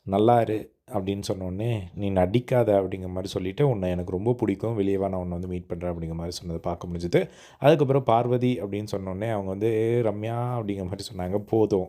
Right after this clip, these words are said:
அப்படிங்கிற மாதிரி நிறுத்தினோடனே அந்த ஒரு மொமெண்ட் ஃபன்னா இருந்தது. அதுக்கப்புறம் "கேமை ஃபோக்கஸ் பண்ணு,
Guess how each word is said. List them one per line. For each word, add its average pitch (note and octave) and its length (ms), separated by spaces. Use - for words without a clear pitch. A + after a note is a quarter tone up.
அப்படிங்கிற F#2 380
மாதிரி G2 260
நிறுத்தினோடனே G2 600
அந்த G2+ 200
ஒரு G2+ 100
மொமெண்ட் G#2 360
ஃபன்னா G2 240
இருந்தது. F#2+ 320
அதுக்கப்புறம் A#2+ 380
"கேமை B2 360
ஃபோக்கஸ் G#2+ 320
பண்ணு, A2+ 340